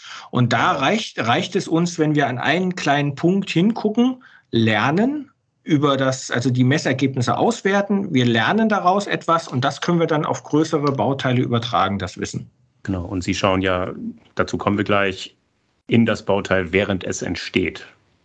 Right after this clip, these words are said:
Speaker 2: Quasi in den Melkpool oder wie auch immer, womit gedruckt wird. Deshalb reichen im Zweifel diese zwei Millimeter, die Sie durchblicken können. Kommen wir gleich zu. Wie gesagt,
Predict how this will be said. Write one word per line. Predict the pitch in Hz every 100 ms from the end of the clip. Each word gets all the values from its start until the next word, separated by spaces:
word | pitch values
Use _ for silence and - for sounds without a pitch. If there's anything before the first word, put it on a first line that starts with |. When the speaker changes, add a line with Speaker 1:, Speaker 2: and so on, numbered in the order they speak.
| _ _
Speaker 2:
Quasi | - 82 -
in | 92
den | 87 87 87 87 90 -
Melkpool | - - 92 101 - - 98 92
oder | 95 85 82
wie | 87
auch | 87
immer, | 90 82 85
womit | 90 92 92
gedruckt | - 90 95 -
wird. | 90 90 - - - - - - -
Deshalb | 95 85
reichen | 92 95
im | 87
Zweifel | - 90 82
diese | 85 85
zwei | - 85
Millimeter, | 87 87 87 87 87
die | 85 90
Sie | 85 80 - _ _ _ _ _ _
durchblicken | - 120 - 95 82 73
können. | 92 90 147 - - - - -
Kommen | 98
wir | 92
gleich | 90 123
zu. | - 143 -
Wie | 113 92
gesagt, | 90 120 - - - -